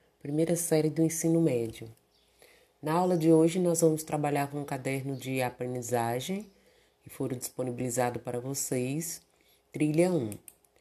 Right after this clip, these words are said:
Nesta trilha, o tema é comunicação interligada, linguagens verbal e não verbal, métodos de leitura interpretativa e crítica, e os objetivos da aprendizagem é refletir sobre as diversas formas de linguagem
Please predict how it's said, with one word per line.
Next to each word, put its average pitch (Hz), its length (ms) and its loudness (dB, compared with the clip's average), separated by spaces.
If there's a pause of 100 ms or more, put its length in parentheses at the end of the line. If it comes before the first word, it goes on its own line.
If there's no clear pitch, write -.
(400)
Nesta 233 380 2
trilha, 170 480 4
o 151 60 0
tema 170 320 0
é 165 40 0
comunicação 165 600 0
interligada, 143 880 -2
linguagens 135 480 -2
verbal 135 500 -2
e 147 60 0
não 165 240 2
verbal, 123 580 -2 (500)
métodos 147 480 4
de 135 140 -2
leitura 127 420 -4
interpretativa 127 920 -6
e - 20 -8
crítica, 143 720 -6 (440)
e 202 100 -6
os 214 120 0
objetivos 196 520 0
da 175 100 0
aprendizagem 175 600 -2
é 202 40 -2
refletir 208 440 -6
sobre 175 260 -6
as 175 100 -4
diversas 185 440 -2
formas 165 420 2
de 156 80 0
linguagem 151 760 0